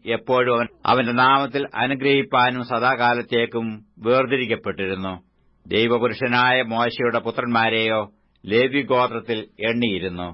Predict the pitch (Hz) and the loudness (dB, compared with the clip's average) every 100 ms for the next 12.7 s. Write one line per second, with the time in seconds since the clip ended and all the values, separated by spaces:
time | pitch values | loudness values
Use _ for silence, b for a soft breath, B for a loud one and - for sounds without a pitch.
0 | - _ - 85 107 104 117 110 113 117 | -14 _ -8 -2 0 2 0 0 0 -2
1 | 123 120 123 120 104 120 131 - 151 143 | -2 0 0 0 0 0 0 -2 -2 0
2 | 139 - _ _ _ - 101 113 123 123 | -2 -12 _ _ _ -6 -4 -2 0 2
3 | 123 120 120 113 113 _ _ _ - 95 | 2 0 -2 -2 -2 _ _ _ -4 2
4 | 123 123 151 143 143 127 113 120 120 120 | 2 2 0 0 0 -2 -2 -2 0 2
5 | 120 117 123 - - 117 110 131 127 127 | 2 0 -6 -10 -4 -2 0 2 4 2
6 | 120 - _ _ - 110 127 120 92 98 | 0 -6 _ _ -2 0 2 2 0 0
7 | 101 101 98 98 - _ _ _ - 95 | -2 -4 -6 -8 -12 _ _ _ -4 0
8 | 107 123 123 120 127 127 131 123 113 120 | 2 4 4 2 0 0 0 -2 -2 -4
9 | 113 117 113 113 - _ _ _ - 90 | -2 2 2 2 -4 _ _ _ -8 -2
10 | 107 127 127 131 131 127 123 120 110 117 | 0 0 0 2 2 2 0 -2 0 0
11 | 117 117 117 _ _ _ _ - 110 127 | 0 -4 -8 _ _ _ _ -2 0 2
12 | 135 135 123 131 127 127 131 | 2 2 2 0 0 -2 -8